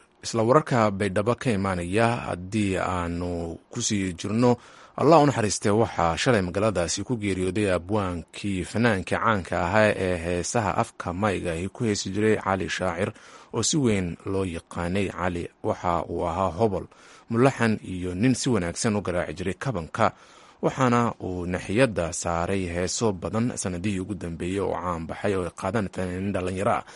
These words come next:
Muddo dheer ayuu ku noolaa magaalada Nairobi ee dalka Kenya. Bilo ka hor geeridiisa ayuu Soomaaliya dib ugu soo laabtay. Haddaba sooyaalkiisa nololeed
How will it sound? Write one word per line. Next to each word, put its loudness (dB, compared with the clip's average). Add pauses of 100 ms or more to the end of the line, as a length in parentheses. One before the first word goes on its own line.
(340)
Muddo 0
dheer 6
ayuu 2
ku -2
noolaa 4
magaalada 0
Nairobi -2
ee -2
dalka -4
Kenya. -2 (320)
Bilo 2
ka 0
hor 4 (360)
geeridiisa 2
ayuu -4
Soomaaliya 2
dib 0 (240)
ugu -2
soo -4
laabtay. -6
Haddaba -4
sooyaalkiisa -2
nololeed 2